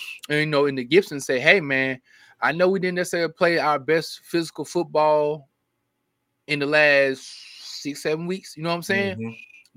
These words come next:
Speaker 1: But what a perfect time to restart. What a perfect time to rebound. What a perfect time to be rejuvenated. What's a perfect time to be refreshed? What a, a, a perfect time to go out here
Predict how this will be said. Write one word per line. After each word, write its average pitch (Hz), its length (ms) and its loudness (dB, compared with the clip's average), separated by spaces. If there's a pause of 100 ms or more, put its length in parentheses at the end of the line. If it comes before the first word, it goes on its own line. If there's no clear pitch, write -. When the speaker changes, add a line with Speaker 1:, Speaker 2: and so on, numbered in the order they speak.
Speaker 1:
But 208 440 4 (1200)
what 147 160 2
a 196 60 0
perfect 185 340 0
time 160 200 2
to 131 160 -4
restart. - 760 -2
What 151 180 2
a 185 60 2
perfect 185 440 -4
time 160 220 0
to 135 80 -8
rebound. 147 440 -4
What 165 120 -2
a 180 40 -6
perfect 175 380 -10
time 165 220 -2
to 147 80 -8
be 160 240 -8 (260)
rejuvenated. 143 680 -2
What's 165 160 -2
a 170 40 -18
perfect 180 340 -4
time 165 240 -4
to 147 140 -14
be 156 100 -8
refreshed? 143 540 -2 (240)
What 180 160 4
a, 185 200 4
a, 151 140 4
a 139 60 0
perfect 175 480 -2
time 185 480 2
to 147 80 -10
go 170 180 -2
out 165 200 2
here 156 340 0